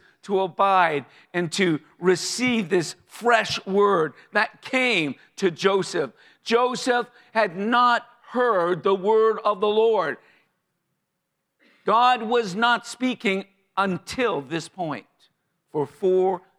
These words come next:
hundred years. This encounter shook him to the very core of his being. God with us.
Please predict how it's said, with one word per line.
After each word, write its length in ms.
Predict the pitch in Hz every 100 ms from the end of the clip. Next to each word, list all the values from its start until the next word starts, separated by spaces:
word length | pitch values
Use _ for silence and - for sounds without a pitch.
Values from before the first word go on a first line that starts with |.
| _
hundred 560 | - 160 127 110 117 - _ -
years. 680 | 131 127 95 - - - _ _ _ _ _ _ _ _ _
This 500 | 135 160 240 226 - -
encounter 1000 | 226 208 - 220 240 233 240 202 151 - _ _ _ _
shook 640 | - - - 277 - - _
him 420 | 202 170 123 113 -
to 100 | 156
the 160 | 160 - -
very 420 | 147 214 220 214
core 440 | - - 220 180
of 100 | 147
his 160 | 139 120
being. 480 | 175 170 139 110 95 _ _ _ _ _ _ _ _ _ _ _ _ _ _ _ 117
God 560 | 165 175 175 170 170 -
with 300 | 156 151 143
us. 500 | 139 123 107 - -